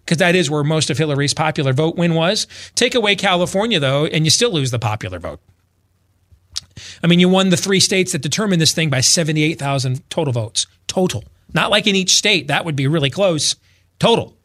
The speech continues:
in all three. So maybe, maybe demographically, there's enough of the old America left that the old silent majority playbook that we don't, you know, we can, our America outnumbers theirs, might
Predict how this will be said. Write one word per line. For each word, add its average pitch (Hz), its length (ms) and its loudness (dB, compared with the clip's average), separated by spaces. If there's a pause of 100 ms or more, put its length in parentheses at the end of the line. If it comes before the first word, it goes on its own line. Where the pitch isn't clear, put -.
(120)
in 147 120 2
all 165 160 2
three. 143 380 -6 (500)
So 180 480 4 (140)
maybe, 180 640 4 (200)
maybe 240 460 4
demographically, 185 960 -2 (720)
there's 170 240 4
enough 185 320 2
of 196 120 -2
the 202 140 2
old 196 260 2
America 185 460 0
left 165 400 -2
that 139 160 -2
the 165 180 0
old 185 400 2
silent 180 480 2
majority 165 800 2
playbook 156 680 -2 (640)
that 147 140 2
we 180 120 4
don't, 196 360 0
you 180 120 0
know, 175 160 2
we 175 160 2
can, 185 220 0
our 185 200 2
America 180 480 2
outnumbers 190 500 -2
theirs, 143 520 0 (800)
might 180 560 2